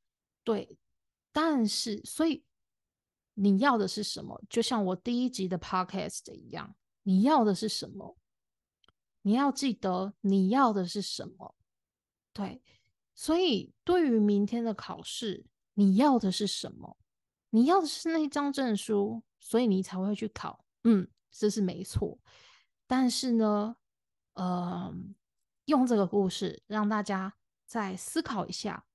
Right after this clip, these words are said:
或者是当作是舒缓一下明天考试的一个心情来听这个故事的感觉，让自己梳理一下自己的心情，看看是不是能够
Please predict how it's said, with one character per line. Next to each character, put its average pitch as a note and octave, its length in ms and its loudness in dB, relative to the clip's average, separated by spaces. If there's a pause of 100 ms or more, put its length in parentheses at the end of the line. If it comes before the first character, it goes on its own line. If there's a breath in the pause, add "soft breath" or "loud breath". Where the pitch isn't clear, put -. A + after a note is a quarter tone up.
(120)
或 - 160 2
者 C4+ 140 0
是 B3 160 -2
当 B3 340 0
作 B3 240 0
是 G#3 320 -4 (540 soft breath)
舒 E4 420 0
缓 G#3 260 0
一 F#3 160 2
下 A3 240 -2
明 F#3 240 0
天 G#3+ 380 -2 (240)
考 - 400 -10
试 C4 400 -4 (140)
的 F#3+ 300 -2
一 G3 100 -8
个 G3+ 100 -4
心 C4 540 -2
情 F3 400 -2
来 E3+ 220 -4
听 G3+ 500 0 (200)
这 - 80 -6
个 F#3+ 120 -2
故 G3 260 -2
事 F#3+ 220 -6
的 F3 120 -8
感 E3 280 -12
觉， - 340 -12 (600 soft breath)
让 E4+ 200 -2
自 F4+ 160 -8
己 - 400 -8 (200)
梳 E4+ 340 0
理 F#3 260 -2
一 F#3+ 40 0
下 A3 280 -2
自 A#3 160 -6
己 G3 200 -4
的 F#3 120 -4
心 A3 340 0
情， F3+ 460 -8 (640)
看 D#4 240 -4
看 C#4+ 280 -2
是 - 200 -6
不 D#4 100 -2
是 B3+ 220 -4
能 G3 280 2
够 G#3 240 -2